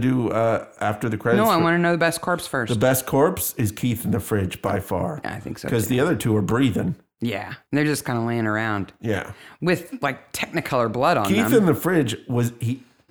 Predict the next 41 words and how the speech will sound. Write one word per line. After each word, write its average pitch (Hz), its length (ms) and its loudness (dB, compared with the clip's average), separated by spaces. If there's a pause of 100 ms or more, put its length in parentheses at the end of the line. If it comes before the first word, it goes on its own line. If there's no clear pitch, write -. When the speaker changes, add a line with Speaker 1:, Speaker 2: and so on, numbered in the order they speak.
(180)
Speaker 1:
like, 123 220 0
we've 147 200 2
said 135 240 2
this 110 160 0
before, 104 540 -4 (420)
it's 107 240 -6
not 156 280 4
near 139 240 6
the 120 120 2
level 110 580 0
of 101 380 -4
the 113 80 -4
guy 104 540 0
on 95 240 0
the 92 260 -4 (300)
Speaker 2:
In 139 180 2
the 113 160 0
crop 127 340 -2
circle? 160 600 -2
Speaker 1:
No, 120 300 2
not 117 200 0
the - 60 -2
guy - 220 4
in - 80 4
the 180 100 6
Speaker 2:
<laughs> - 20 4
Speaker 1:
crop 110 220 0
circle, 107 300 -2
or 80 60 0
Speaker 2:
'Cause 101 160 2
Speaker 1:
the - 60 2
Speaker 2:
he's 185 100 2
the 147 80 -2
Speaker 1:
g-, - 20 0
Speaker 2:
highest 135 320 2
Speaker 1:
or - 20 6
the 110 120 4
Speaker 2:
order. 98 100 0
Speaker 1:
guy 117 340 4
on 107 220 2
the 104 280 -2